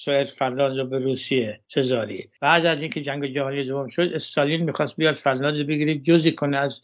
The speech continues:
سوویت یونیون. و بعد فنلاندیا جنگیدن در سالهای سی و نه، بهش می‌گن جنگ‌های زمستانی. اینها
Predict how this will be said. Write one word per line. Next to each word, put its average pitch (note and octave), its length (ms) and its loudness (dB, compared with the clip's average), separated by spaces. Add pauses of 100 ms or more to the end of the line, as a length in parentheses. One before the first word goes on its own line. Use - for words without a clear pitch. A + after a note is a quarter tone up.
(300)
سوویت D3 480 4
یونیون. C#3 560 6 (260)
و D3+ 160 0
بعد F#3 160 8
فنلاندیا D3+ 920 2 (220)
جنگیدن D#3+ 880 4 (240)
در D3 140 2
سالهای C#3 640 2 (160)
سی - 300 0
و C3+ 80 4
نه، C3 160 2
بهش C#3 240 -2
می‌گن D3 260 2
جنگ‌های C#3+ 580 2
زمستانی. B2 800 -2 (280)
اینها D#3+ 800 6